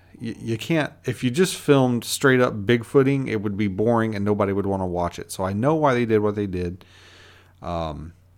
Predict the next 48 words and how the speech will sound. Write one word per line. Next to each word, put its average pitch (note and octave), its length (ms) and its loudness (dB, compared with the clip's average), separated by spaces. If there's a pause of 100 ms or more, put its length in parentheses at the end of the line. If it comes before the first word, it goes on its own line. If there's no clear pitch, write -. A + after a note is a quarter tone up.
(160)
you F#2 140 -10
know, F2+ 140 -6
the, F2+ 420 -6
the, E2+ 220 -8 (1300)
the C#2+ 400 -8 (260)
emotions B2+ 840 2
and G2 220 -2
the, F#2 340 -4
you G2 140 -6
know, F2+ 160 -8
creepiness C#3 720 -2
and G2 140 -6
stuff - 260 -4
like A#2 160 -2
that A2 220 0
that - 80 -10
they A2+ 120 -2
factored A2 460 -2
in, G2+ 300 -2
you G2+ 80 -6
know, F#2+ 160 -4
I, F#2 80 -4 (100)
I, G2 140 -6 (180)
I G#2 100 -6
know B2+ 200 6
why C#3+ 160 6
they C3 120 2
did G2+ 220 0
it. G2+ 140 -2 (640)
Uh, F2+ 260 -6
it's - 140 -8
still C#3 220 4
a C3+ 40 4
little B2 160 0
frustrating G#2 680 -2
'cause G2+ 180 -4
I G2 160 0
know, G#2 500 2 (540)
having A2 300 -4
been A2 120 0
involved G#2+ 380 2
in G#2+ 100 -2
some A2 160 -4
of G#2 80 0
those G2+ 160 0
shows, G2+ 400 -4
that G2+ 140 -2
it's, - 340 -6